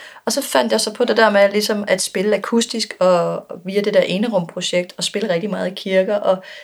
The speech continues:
hele tiden sådan klinge med, med rummet, faktisk. Øhm, så, øh, så hvis man, man snakker om et,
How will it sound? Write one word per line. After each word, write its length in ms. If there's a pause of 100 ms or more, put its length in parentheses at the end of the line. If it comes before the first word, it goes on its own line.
(280)
hele 200
tiden 240
sådan 280
klinge 480
med, 260 (340)
med 260
rummet, 300 (200)
faktisk. 480 (500)
Øhm, 460 (1500)
så, 540
øh, 720 (600)
så 320
hvis 200
man, 420
man 180
snakker 400
om 400
et, 260